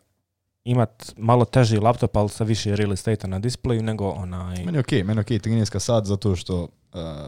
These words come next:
Speaker 2: često se krećem, pa mi je lakše da je manji,
Speaker 1: Jel.
Speaker 2: a kad negdje treba nešto da radim, uvijek imam monitor, ili u
Speaker 1: Mhm.
Speaker 2: ofisu, ili kući, tako da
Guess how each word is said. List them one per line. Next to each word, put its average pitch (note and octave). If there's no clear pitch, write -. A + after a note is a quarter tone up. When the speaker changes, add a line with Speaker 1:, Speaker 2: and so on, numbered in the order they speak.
Speaker 2:
često G2+
se F2+
krećem, F2+
pa F#2
mi F2+
je F2+
lakše F#2
da E2
je F2
manji, G2+
Speaker 1:
Jel. A#2+
Speaker 2:
a F2+
kad G2
negdje G2
treba F#2
nešto F#2
da F2+
radim, F2+
uvijek E2+
imam F2
monitor, F2
ili F2
u F2+
Speaker 1:
Mhm. F2+
Speaker 2:
ofisu, A#2+
ili F2
kući, -
tako F2+
da F2